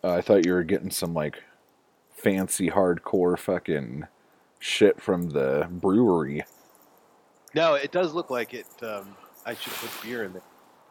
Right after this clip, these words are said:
Speaker 2: It's, uh, it, for, for the, for the people at home, uh, we don't have video, uh, feed anymore, so you guys have no idea what we're talking about. Um,
Speaker 1: But
Speaker 2: but, uh,
Speaker 1: tonight we're wearing tuxedos.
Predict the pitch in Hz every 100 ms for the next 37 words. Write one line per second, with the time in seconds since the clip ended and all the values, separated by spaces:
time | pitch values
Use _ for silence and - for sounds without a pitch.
0 | - - - 95 87 87 - - - -
1 | - - - - 139 - - - - -
2 | - - - - - - - - - -
3 | 135 117 147 135 120 - - - - -
4 | 131 117 - - 120 113 104 - - -
5 | _ _ _ - 123 143 135 135 - 147
6 | 127 113 123 - - _ 120 113 107 120
7 | 123 113 107 107 107 123 113 117 107 113
8 | 104 110 101 104 92 101 95 92 92 92
9 | - 80 82 - 104 110 92 85 87 -
10 | - - - - - - - _ 98 92
11 | 87 85 - _ _ _ _ _ _ _
12 | _ - 131 127 110 - 120 120 123 110
13 | 104 107 104 98 95 - - 131 78 80
14 | 95 -